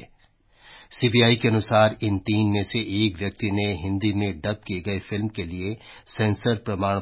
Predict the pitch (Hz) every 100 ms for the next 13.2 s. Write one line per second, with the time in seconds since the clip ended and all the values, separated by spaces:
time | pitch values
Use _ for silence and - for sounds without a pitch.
0 | - 98 101 87 95 95 110 107 92 95
1 | - 101 104 87 - - - - - 104
2 | 107 104 98 98 - 95 101 95 107 92
3 | 90 - 123 104 92 98 - 101 90 98
4 | 104 - 98 104 107 104 87 95 92 101
5 | 98 90 - 95 - 104 92 87 87 107
6 | 98 113 78 - _ _ _ _ _ _
7 | _ - - _ 104 120 123 117 104 104
8 | - 110 101 110 - 95 123 120 107 98
9 | 90 104 98 92 98 - 110 95 87 101
10 | 101 98 101 104 110 104 87 110 101 101
11 | 90 101 92 92 98 95 80 98 101 87
12 | 95 95 87 101 92 90 - 101 87 85
13 | 90